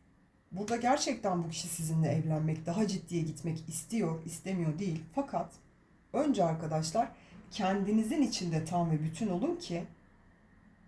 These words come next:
daha sonrası gelebilsin. Yedi rakamı vurgun geldi burada. Yedi önemli bir rakam. Ayın yedisi, on yedisi, yirmi yedisine dikkat edelim.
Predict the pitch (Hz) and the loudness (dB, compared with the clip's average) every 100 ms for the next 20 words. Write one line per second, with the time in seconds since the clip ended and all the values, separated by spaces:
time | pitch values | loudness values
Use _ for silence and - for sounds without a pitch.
0 | - - 190 233 - 180 165 175 220 185 | -20 0 2 2 0 0 0 0 0 0
1 | 160 156 147 - - 254 - - - - | 0 0 -2 -4 -4 -4 -6 -16 -20 -8
2 | 202 254 254 226 220 269 208 196 226 233 | -4 0 0 0 0 0 0 -2 0 0
3 | 185 143 135 143 139 147 151 165 - 175 | 2 2 0 -4 -6 -4 -2 0 2 2
4 | 175 180 196 175 147 - - - - - | 2 0 0 -2 -4 -4 -6 -6 -14 -20
5 | - - - - - - - - - - | -20 -20 -20 -20 -20 -20 -20 -18 -14 -4
6 | 180 214 196 175 175 - - 190 180 156 | 0 2 2 0 0 0 2 2 2 0
7 | - 175 185 175 151 - - 226 170 165 | -2 -4 -2 0 0 -2 -4 -2 -2 -4
8 | 185 160 139 147 170 | -4 -4 -2 -4 -4